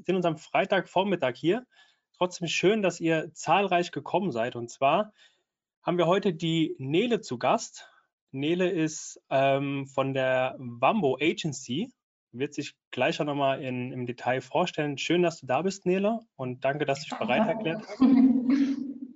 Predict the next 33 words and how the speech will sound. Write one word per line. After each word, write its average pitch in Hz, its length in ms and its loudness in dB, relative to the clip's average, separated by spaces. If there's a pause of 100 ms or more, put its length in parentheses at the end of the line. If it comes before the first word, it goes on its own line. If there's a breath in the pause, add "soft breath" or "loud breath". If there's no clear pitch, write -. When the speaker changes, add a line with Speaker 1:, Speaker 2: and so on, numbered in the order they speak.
(140)
Speaker 1:
dich 147 200 -2
heute, 208 680 4
äh, 165 80 0
oder 151 240 2
uns 175 240 2
heute 190 300 2
etwas 160 420 -2
zu, 143 640 -2
ähm, 135 380 0
euren 135 380 -2
seo-Tipps 185 840 0 (100)
für 143 300 -2
den 139 340 -2
B 170 140 -2
two 180 160 -2
B-Bereich, 120 920 -2 (300)
ähm, 113 380 -8
zu - 140 -8
erzählen. 139 760 -4
Ähm, 135 540 -4 (140)
Titel 156 240 -2
lautet, 147 420 0
„So 151 140 -2
wirst 165 200 0
du 151 60 0
erfolgreich 156 600 -2
in 131 60 -8
deiner 131 240 0
Nische.“ 180 460 0 (580 soft breath)
Bin 160 140 2
schon 160 160 0
sehr 160 160 2
gespannt, 180 640 -2